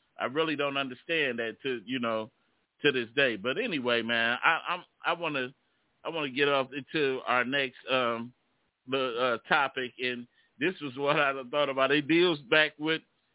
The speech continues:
you know, relationships, period. Uh, getting your mate's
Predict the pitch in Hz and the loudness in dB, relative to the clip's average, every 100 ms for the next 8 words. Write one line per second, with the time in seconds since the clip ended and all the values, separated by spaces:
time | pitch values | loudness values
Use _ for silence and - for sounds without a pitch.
0 | _ 147 151 147 147 151 151 147 139 151 | _ -6 0 0 0 0 -2 -6 -10 -12
1 | 131 - 196 165 113 90 - 123 120 107 | -12 0 2 2 -2 -8 -2 0 0 -2
2 | 104 _ _ _ _ _ _ 170 294 311 | -8 _ _ _ _ _ _ 2 4 4
3 | 208 196 214 226 - _ _ _ _ _ | 2 -2 -6 -12 -16 _ _ _ _ _
4 | _ _ _ _ 135 160 151 190 147 | _ _ _ _ 0 2 4 2 2